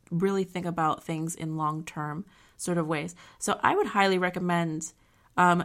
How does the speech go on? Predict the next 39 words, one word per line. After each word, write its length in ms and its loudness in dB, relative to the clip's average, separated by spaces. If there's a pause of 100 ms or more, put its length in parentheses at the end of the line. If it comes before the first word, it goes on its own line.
checking 460 0
that 300 6
out. 300 2
So 120 -8
those 300 6
are 200 6
some 280 0
of 60 0
the 60 -2
books 320 0
that 180 -4
I 360 4 (480)
honestly 440 2
really 360 2
recommend 460 0
to 140 -4
anybody. 380 0
I 60 0
think 260 -4
anybody 400 -2
can 140 -6
get 140 -4
something 420 -4
out 160 2
of 100 0
them. 320 2 (460)
Um, 460 4 (1000)
and 460 2 (100)
personally, 580 0
I 100 4
feel 220 -2
like 160 0
those 460 0
four 300 0
books 640 -2
can 220 -6
be 160 -4
absolutely 440 0
life-changing. 640 -2